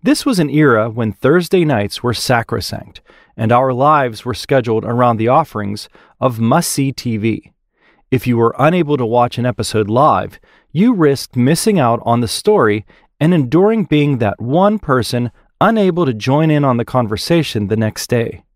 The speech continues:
Part of what made Cheers so great was the theme song, heralding the start of each episode that promised Cheers as a bar where everyone was welcome and as a place where everybody knows your name.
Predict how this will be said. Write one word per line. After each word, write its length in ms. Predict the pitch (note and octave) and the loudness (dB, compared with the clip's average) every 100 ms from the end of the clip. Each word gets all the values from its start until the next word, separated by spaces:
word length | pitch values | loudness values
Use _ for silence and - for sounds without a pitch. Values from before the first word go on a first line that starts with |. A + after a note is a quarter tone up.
| _ _ _ _ _ - | _ _ _ _ _ -6
Part 240 | - C#4+ | 0 0
of 100 | B3+ | 2
what 140 | E3 C3+ | 0 0
made 240 | B2 A2+ | -2 -2
Cheers 480 | - G3+ E3 A#2 A2 | -4 2 2 2 -2
so 280 | - C#3+ A2 | -2 0 0
great 420 | D3 F3 A2 - _ _ - | 0 0 0 -6 _ _ -2
was 280 | E3 D#3+ | 0 0
the 100 | D#3 | -4
theme 340 | - G#3 C4 C#4 | -2 0 2 0
song, 400 | - G#2+ - - _ _ _ | -2 -6 -6 -16 _ _ _
heralding 500 | - C3+ D#3+ D#3+ E3 | -2 2 4 2 0
the 80 | D#3+ | -2
start 380 | - - B2 A#2 | -4 0 0 0
of 100 | G2 | -4
each 320 | - F#3+ - | -2 -2 0
episode 560 | C3+ B2 A2+ A2 A2 - _ _ - | 0 -2 -4 -2 -2 -4 _ _ -4
that 160 | B2 | -4
promised 480 | - D#3+ D3+ C3+ - | 0 0 0 -2 -8
Cheers 580 | - B3+ F#3+ A#2+ A2+ - - | -4 0 2 0 -2 -10 -4
as 160 | C3 A#2 | -2 -2
a 40 | |
bar 380 | G#2+ D3 D#3+ E3 | 0 2 2 2
where 260 | B2+ G#2 - - | 0 -2 -2 0
everyone 480 | G3+ A3+ G#3+ G#3 | 0 0 -2 0
was 160 | G3+ F#3 | 0 0
welcome 520 | B2+ A2+ A2 A#2 B2 _ _ _ - | 0 0 -2 -8 -8 _ _ _ -2
and 160 | D#3 | 0
as 140 | D3+ - | 0 -2
a 60 | |
place 560 | - - G#3 A2+ - - _ _ - | -8 0 2 0 -4 -16 _ _ 0
where 240 | B2+ C#3 - | 2 2 2
everybody 540 | G3+ A3 A3+ G#3 G3+ | 0 0 0 2 2
knows 320 | E3+ D3+ D3 B2+ | 2 2 0 0
your 100 | B2 | -2
name. 360 | A2 G#2+ - | -2 -6 -14